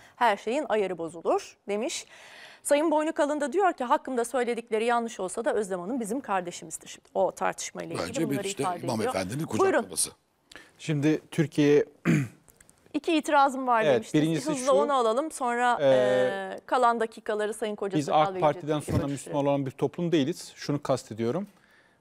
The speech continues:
Speaker 3: ak Parti'den önce de bu ülkede Diyanet İşleri Başkanları vardı, imamlar vardı.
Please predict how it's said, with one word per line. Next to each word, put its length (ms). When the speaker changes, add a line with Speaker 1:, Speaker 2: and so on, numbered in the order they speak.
Speaker 3:
ak 200
Parti'den 320
önce 200
de 120
bu 80
ülkede 260
Diyanet 300
İşleri 260
Başkanları 460
vardı, 420
imamlar 440
vardı. 480